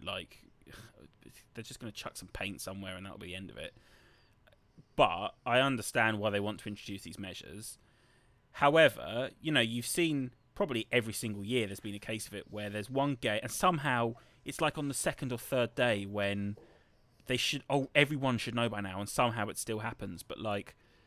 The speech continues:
they'll have a s-, you know, security team of the army guys or, or R A F guys, wherever they are, um, doing the searches, and they haven't been told that you don't need to search every single bag,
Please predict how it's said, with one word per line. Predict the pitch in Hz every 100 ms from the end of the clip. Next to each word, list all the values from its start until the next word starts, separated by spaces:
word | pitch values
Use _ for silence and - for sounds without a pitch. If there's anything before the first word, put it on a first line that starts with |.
| _ _ _ -
they'll | 131
have | 135 131
a |
s-, | 127 - -
you | 135
know, | 101
security | - - 151 123
team | 110 127 120
of | 107
the | 113
army | 123 123 110
guys | 117 107 101
or, | 107 -
or | 107
R | 107 104
A |
F | 98 -
guys, | 101 98
wherever | 104 101
they | 101
are, | 98 95 92 - _ _ _ -
um, | 104 101 98 98 98 - _ -
doing | 135
the | 110
searches, | - 120 110 113 101
and | - 110
they | 117 123
haven't | 117 117 107
been | 104 107
told | 120 104 101
that | 110 -
you | 120
don't | 110 120 117
need | 113 -
to |
search | 104 104 - 110
every | 101 104
single | 107 95 92
bag, | 92 82 87 98